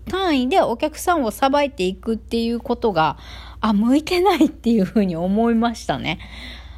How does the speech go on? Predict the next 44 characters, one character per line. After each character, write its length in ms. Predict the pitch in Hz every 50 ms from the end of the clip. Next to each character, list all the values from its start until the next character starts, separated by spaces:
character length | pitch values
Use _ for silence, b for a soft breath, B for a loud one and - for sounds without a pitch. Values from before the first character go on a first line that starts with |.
| B B B B - - - - -
う 40 | 170
ん。 260 | 165 175 165 135 - -
そ 220 | - - 262 330
の 100 | 349 370
場 140 | 330 381 381
そ 160 | - 370 339
の 80 | 320 302
場 100 | 302 277
で 80 | 285
対 320 | 277 - 285 262 254 247 240
応 120 | 233 240
す 220 | 233 - 226 214
る 120 | 208 208 214
み 120 | 208 185
た 120 | 190 - 156
い 60 | 147
な 120 | 143 143 139
の。 200 | 139 139 - - -
私 280 | 208 208 - 302 - 320
も 60 | 285
も 240 | 262 254 254 269 285
と 100 | - 302
も 120 | 311 311
と 160 | - 302 285
あ 100 | 254 240
の、 420 | 226 220 214 208 208 208 208 214 B B B B B B B B B - - - - -
マ 160 | - 214 240 302
イ 80 | 339
ペ 160 | - - 392
ー 40 | 381
ス 140 | - - 269
な 140 | 220 190 170
も 160 | 190 190 180
ん 80 | 180 170
で 120 | 170 160
ね、 160 | 156 151 151
あ 120 | - 196 226
ん 100 | 277 330
ま 140 | 392 392
り 100 | 370 349
こ 320 | - - 294 277 254 226 -
う、 180 | - - - -
人 260 | - - - - 359
に 160 | 349 349 339